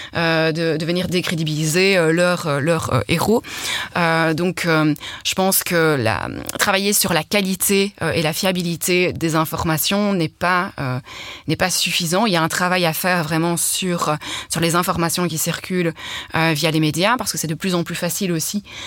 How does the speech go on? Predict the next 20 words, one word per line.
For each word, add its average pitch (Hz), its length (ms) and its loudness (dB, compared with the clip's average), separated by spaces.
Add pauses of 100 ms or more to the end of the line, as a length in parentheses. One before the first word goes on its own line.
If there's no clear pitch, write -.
(220)
euh, 165 240 4
de, 170 420 2
euh, 151 160 0
diffuser, 170 800 0
euh, 147 100 -2
des 156 140 0
informations 160 680 0
et 185 80 0
que, 170 300 -4 (540)
euh, 135 420 0
et, 73 480 -6
et 101 120 -2
que 208 120 0
donc, 170 260 0
ben, 147 100 0
ça 147 160 0
mène 180 280 0 (220)
à 67 460 -2
un 131 40 0
risque 175 280 -2